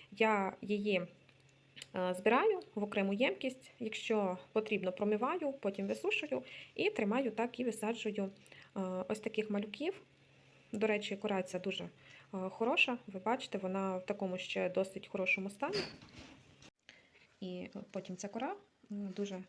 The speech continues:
гарно підходить для висадки ось такої малечі. Так, покажу вам ось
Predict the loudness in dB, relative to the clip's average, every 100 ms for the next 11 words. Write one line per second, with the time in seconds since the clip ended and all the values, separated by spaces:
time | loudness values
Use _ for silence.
0 | -8 -6 -4 -6 -8 -6 -6 -6 -8 -8
1 | -6 -6 -6 -8 -8 -10 -10 -12 -10 -8
2 | -8 -10 -18 -20 -20 -12 -6 -4 -4 -6
3 | -12 -14 _ _ _ -20 _ _ _ _
4 | -2 -2 -6 -10 -16 -16 -16 -18 -20 -20
5 | -20 -20 -12 -6 -4 -4 -6 -12 _ _
6 | -8 -8 -10